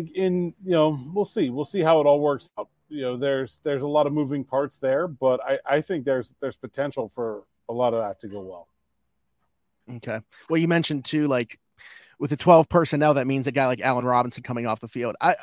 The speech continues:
Speaker 2: I, I don't know that enough people are talking about the addition that that is from a mentor standpoint as well. I mean, I saw today, I, I think Nick did a nice job highlighting,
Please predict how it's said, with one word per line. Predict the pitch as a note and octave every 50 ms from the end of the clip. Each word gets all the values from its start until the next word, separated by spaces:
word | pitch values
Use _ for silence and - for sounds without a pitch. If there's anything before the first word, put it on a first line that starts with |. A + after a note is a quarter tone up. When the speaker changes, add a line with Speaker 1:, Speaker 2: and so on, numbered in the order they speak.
| -
Speaker 2:
I, | B2+ E3+ - -
I | F#3+
don't | G#3+ B3+ A#3
know | G3+ F#3+
that | F3 E3
enough | D#3 D3 C#3+ C3 -
people | - - C#3 - B2+
are | G#2+ A#2
talking | - - C#3 A#2+ A#2+ - B2
about | A#2 A2+ A#2 A2+ G#2 G#2+ - _ _ _ _ _ _ _ -
the | D3 C#3+ B2+
addition | A2+ A#2 B2 - - C3+
that | B2 A#2+
that | - C3 B2
is | B2+ B2+ C3 B2+ -
from | - - C#3 A#2+
a | A2
mentor | A2 A2+ A2 A2 A#2+ B2+ - - C#3 B2+ C3+
standpoint | C3 - - C3 B2 C3 C3+ - - C#3 C#3+ D#3+ D#3+ -
as | C3+ B2 A2+
well. | A2+ A#2+ A#2 A#2+ B2+ C3 C3 - - - - - - C3
I | B2
mean, | C#3 C3+ C3 B2
I | A#2+ C3
saw | - - - D3+ D3 D3+ D3 C#3 C#3 -
today, | - - D3 C#3 C3+ C3 B2+ B2
I, | A#2+ A#2+
I | - -
think | A#2+ C#3 - C3
Nick | B2+ B2+ B2 -
did | C3+ A#2+
a | A#2+
nice | A#2 A2+ A#2 A2+ -
job | - C3 A#2+ A2+ A2+ -
highlighting, | B2+ A#2+ A#2+ A#2+ A#2+ A#2 A#2 A2 A#2 A#2 A#2 A2+ A2+ A2+